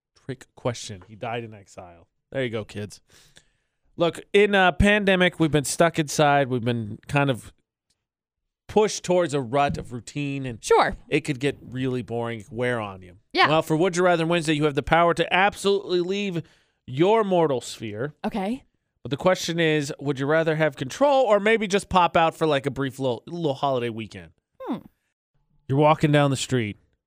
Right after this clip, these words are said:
Speaker 1: You're not paying attention. You kick a trash can.
Speaker 2: Oh.
Speaker 1: Out rolls a little bottle. It looks like just one of those Jones soda bottles. And you think nothing of it. You're like,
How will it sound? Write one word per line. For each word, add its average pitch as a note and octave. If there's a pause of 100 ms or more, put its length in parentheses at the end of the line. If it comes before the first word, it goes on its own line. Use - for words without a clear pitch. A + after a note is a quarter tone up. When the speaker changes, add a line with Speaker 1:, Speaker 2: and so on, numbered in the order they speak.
Speaker 1:
You're B2+
not C#3+
paying C#3+
attention. B2
You A2+
kick D#3+
a D3
trash C#3
can. A2
Speaker 2:
Oh. F4+
Speaker 1:
Out C4
rolls C#3+
a C#3+
little D3
bottle. C3
It A#2+
looks C#3+
like C3+
just C3+
one D3+
of C#3
those C3+
Jones D3+
soda D3
bottles. A#2
And A#2
you A2+
think C3+
nothing D3+
of C#3+
it. B2
You're A#2
like, A#2